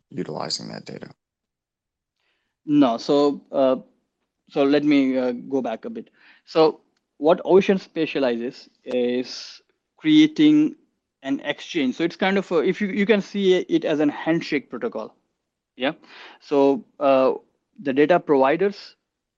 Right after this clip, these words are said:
Speaker 2: is searching, uh, sorry, data providers wants to monetize their data. So what they do is they list their data asset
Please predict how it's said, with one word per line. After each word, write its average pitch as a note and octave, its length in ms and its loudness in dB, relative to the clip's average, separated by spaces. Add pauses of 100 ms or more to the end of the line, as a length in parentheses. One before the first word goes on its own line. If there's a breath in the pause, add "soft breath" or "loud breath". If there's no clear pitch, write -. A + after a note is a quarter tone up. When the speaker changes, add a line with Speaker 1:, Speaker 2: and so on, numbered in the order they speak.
(340)
Speaker 2:
is D3 160 0
searching, D#3 600 -4
uh, - 80 -6
sorry, C3+ 200 0
data C#3+ 220 2
providers C#3+ 440 0
wants C#3 200 -2
to C3+ 60 -8
monetize B2 380 -4
their A#2+ 100 -6
data. A2+ 360 -10
So B2 100 -10
what C3 220 -4
they C3+ 120 2
do C#3 200 0
is B2+ 240 -2
they A#2+ 140 -2
list A#2+ 580 0
their C3+ 160 2
data A#2+ 200 0
asset A2 400 -6